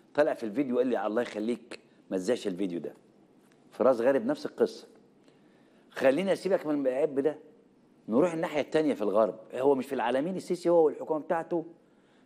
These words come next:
بالتيشيرتات والقمصان والحاجات دي؟ خش بقى جنب العالمين كده،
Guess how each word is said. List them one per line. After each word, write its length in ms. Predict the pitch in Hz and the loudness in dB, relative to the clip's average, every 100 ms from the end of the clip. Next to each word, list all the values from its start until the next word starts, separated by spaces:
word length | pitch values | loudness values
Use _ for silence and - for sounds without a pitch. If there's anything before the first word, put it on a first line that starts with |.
| - | -12
بالتيشيرتات 680 | 104 - 101 107 - 151 156 | -10 -6 -2 -2 0 -2 0
والقمصان 420 | 113 101 - 135 | -2 -2 -4 -4
والحاجات 320 | 117 113 131 | -4 -4 -4
دي؟ 220 | 127 170 - _ _ _ _ _ _ - | -4 -10 -10 _ _ _ _ _ _ -4
خش 240 | 175 - | -2 4
بقى 160 | 170 151 | 6 6
جنب 240 | 165 156 | 4 0
العالمين 480 | 120 107 104 117 101 | 0 0 -2 -2 -4
كده، 240 | - 78 | -8 -12